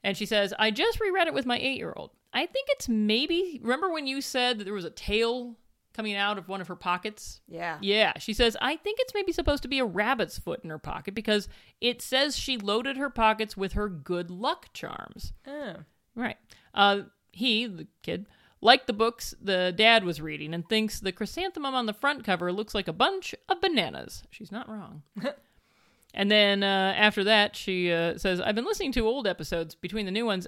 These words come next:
Speaker 1: I need to come up with some classics to recommend. Have you done any by John Birmingham?" <laughs> This
Speaker 2: Oh,
Speaker 1: was
Speaker 2: John
Speaker 1: this
Speaker 2: Burning Man.
Speaker 1: John Burning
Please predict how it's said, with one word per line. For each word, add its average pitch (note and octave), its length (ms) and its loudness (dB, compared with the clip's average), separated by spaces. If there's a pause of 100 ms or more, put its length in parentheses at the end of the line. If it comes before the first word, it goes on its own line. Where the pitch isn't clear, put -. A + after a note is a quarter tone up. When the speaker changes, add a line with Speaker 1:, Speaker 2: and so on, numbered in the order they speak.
Speaker 1:
I A#3 100 -2
need A#4 200 -6
to C5 120 -4
come F4+ 160 2
up D#4 200 0
with A#3+ 100 4
some F#3+ 280 -2
classics A#3 500 4
to F#3+ 100 -2
recommend. G3+ 420 2 (520)
Have G4 180 -2
you F#4+ 80 8
done G#4+ 300 4
any A4 140 2
by G4+ 220 4
John F4 460 4
Birmingham?" G4 1080 6
<laughs> - 880 -20
This G3+ 160 -16
Speaker 2:
Oh, F4 100 -8
Speaker 1:
was G3+ 260 -4
Speaker 2:
John C#4+ 160 0
Speaker 1:
this D4 100 -2
Speaker 2:
Burning C4 460 -4
Man. F3 280 -4
Speaker 1:
John E4+ 300 -4
Burning B3 560 -2